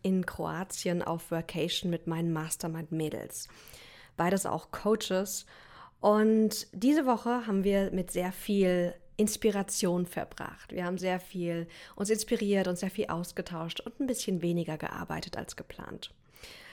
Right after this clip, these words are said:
Dazu kommt, dass ich diese Woche noch zwei Mega-Event-Tage hatte, die ich auch moderiert habe mit der Standard Chartered Bank und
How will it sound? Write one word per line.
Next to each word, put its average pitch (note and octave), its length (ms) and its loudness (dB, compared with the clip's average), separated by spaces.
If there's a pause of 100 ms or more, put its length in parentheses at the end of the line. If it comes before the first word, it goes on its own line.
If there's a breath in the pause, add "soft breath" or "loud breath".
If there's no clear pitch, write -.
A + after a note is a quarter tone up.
Dazu G#3 280 4
kommt, B3+ 240 6
dass A3+ 80 0
ich G#3 140 -4
diese A3 260 2
Woche G3+ 240 2
noch F3+ 180 0
zwei F#3+ 480 0
Mega-Event-Tage F#3+ 1600 2
hatte, F3 320 -6
die F3+ 80 -8
ich E3+ 120 -8
auch - 120 -10
moderiert F3+ 460 -4
habe F3 260 -4
mit E3+ 260 -4
der E3+ 160 -6
Standard F3+ 500 -2
Chartered F#3+ 440 -6
Bank E3+ 320 -4 (520 loud breath)
und A3+ 440 4